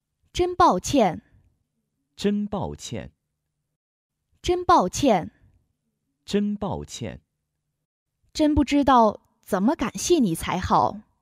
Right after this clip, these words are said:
Speaker 2: 真不知道怎么感谢你才好。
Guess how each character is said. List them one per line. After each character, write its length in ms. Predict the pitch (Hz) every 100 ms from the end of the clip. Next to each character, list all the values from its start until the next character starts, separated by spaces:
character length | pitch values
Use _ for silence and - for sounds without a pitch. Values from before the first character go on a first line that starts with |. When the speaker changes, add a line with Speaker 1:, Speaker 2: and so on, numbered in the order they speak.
| _ _ _ _ _ _ _
Speaker 2:
真 260 | - 208 214
不 160 | 139 110
知 180 | 127
道 340 | 127 101 85 -
怎 240 | - 123 92
么 180 | 143 220
感 280 | 110 82
谢 200 | - 147
你 200 | 107 80
才 200 | 73 -
好。 340 | 85 - 57